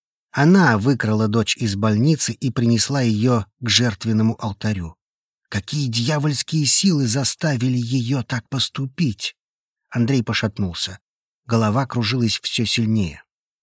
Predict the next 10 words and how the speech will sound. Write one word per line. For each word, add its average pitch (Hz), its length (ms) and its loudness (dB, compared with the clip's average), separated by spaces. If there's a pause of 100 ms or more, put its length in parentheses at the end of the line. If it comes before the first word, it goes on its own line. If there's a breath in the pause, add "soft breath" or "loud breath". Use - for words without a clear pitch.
(140)
Происходящее 127 800 2
походило 127 480 0
на 123 160 4
жуткий, 113 640 0 (160)
заранее 127 640 2
отрепетированный 113 920 0
спектакль, - 680 -4 (160)
финал 135 360 2
которого 123 460 0
был 110 240 0